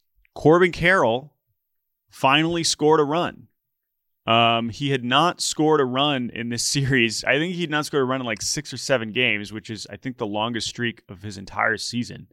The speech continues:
Now, he still struck out twice, but, I mean, it just feels like there's, at some point, you'll have to start seeing him hitting the ball harder. But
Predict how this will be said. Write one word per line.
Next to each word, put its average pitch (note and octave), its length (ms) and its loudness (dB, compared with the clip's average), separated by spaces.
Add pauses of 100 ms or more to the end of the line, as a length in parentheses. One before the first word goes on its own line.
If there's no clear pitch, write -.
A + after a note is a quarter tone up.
(480)
Now, D#3 120 2
he F3 120 2
still D3+ 200 0
struck A#2+ 240 -2
out A2+ 160 2
twice, G#2+ 440 0
but, G#2 360 -2 (1120)
I - 140 -10
mean, C3 300 2
it D3+ 120 -2
just - 340 2
feels C#3+ 320 4
like A2+ 420 0
there's, B2 300 -2 (160)
at B2 140 -2
some B3 460 4
point, C#3 460 2
you'll A#2 200 -6
have C3 260 0
to A#2+ 100 -10
start A2+ 280 0
seeing A#2 340 -4
him G#2 240 -8 (380)
hitting A#2 200 0
the A2 60 -4
ball G#2+ 240 4
harder. G#2+ 300 0
But B2+ 240 -2